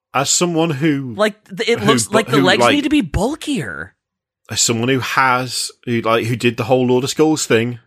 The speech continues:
Speaker 1: put it together, modified it a little bit, I need to respectfully ask,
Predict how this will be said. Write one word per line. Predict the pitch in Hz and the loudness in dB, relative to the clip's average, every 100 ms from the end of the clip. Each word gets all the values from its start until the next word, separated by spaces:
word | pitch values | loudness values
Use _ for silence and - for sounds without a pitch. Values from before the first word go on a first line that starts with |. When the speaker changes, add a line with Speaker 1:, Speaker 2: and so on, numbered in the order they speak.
| _ _ _ - | _ _ _ -6
Speaker 1:
put | 131 | -2
it | 120 | -2
together, | 139 147 131 143 127 _ _ - | 2 2 2 0 -4 _ _ -2
modified | 110 127 131 120 110 | -2 0 2 2 2
it | |
a | 92 | 0
little | 95 | -2
bit, | 90 90 - _ _ _ _ | -2 -4 -8 _ _ _ _
I | 101 | -2
need | 110 113 | 0 -2
to | 110 | -2
respectfully | - - 131 95 - 107 | -4 0 2 0 0 -2
ask, | 92 80 - - - | 0 -2 -4 -8 -14